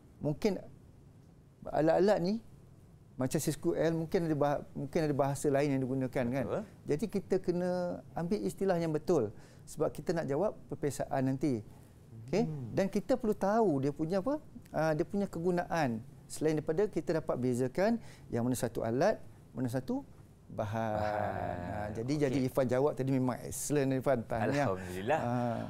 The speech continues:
Speaker 2: Okey, sementara tu, cikgu, sebelum kita nak bertiwi rehat, mungkin cikgu boleh ceritakan sedikit fungsi-fungsi setiap barang dan juga alatan dalam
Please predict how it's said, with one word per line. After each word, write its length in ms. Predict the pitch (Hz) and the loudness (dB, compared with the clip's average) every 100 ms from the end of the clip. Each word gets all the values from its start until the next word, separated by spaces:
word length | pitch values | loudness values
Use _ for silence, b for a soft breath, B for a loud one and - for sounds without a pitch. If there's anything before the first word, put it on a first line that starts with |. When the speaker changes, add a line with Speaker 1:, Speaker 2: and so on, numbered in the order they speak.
| 110 | -8
Speaker 2:
Okey, 160 | 107 131 | -8 -6
sementara 480 | 123 135 143 160 170 | -4 -4 0 2 2
tu, 160 | 160 | -2
cikgu, 240 | 147 117 147 | -4 -2 -2
sebelum 200 | 139 139 | -4 -6
kita 280 | 131 - 123 | -4 -2 0
nak 120 | 117 | -2
bertiwi 200 | 127 127 | -4 -2
rehat, 140 | 135 | -2
mungkin 240 | 120 120 151 | -4 -6 -4
cikgu 160 | - | -2
boleh 160 | 131 127 | -2 -4
ceritakan 320 | - - 143 | -6 -4 -4
sedikit 320 | 131 139 139 156 | -2 -4 -4 -6
fungsi-fungsi 760 | - 147 151 - 160 151 147 160 | -4 -6 -4 -2 -2 -4 -4 -4
setiap 440 | - 135 - 151 | -4 -4 0 0
barang 360 | 117 123 135 123 | 2 2 0 0
dan 80 | 120 | -4
juga 160 | 117 110 | 0 0
alatan 240 | 120 131 | 0 -2
dalam 240 | 120 120 | 0 0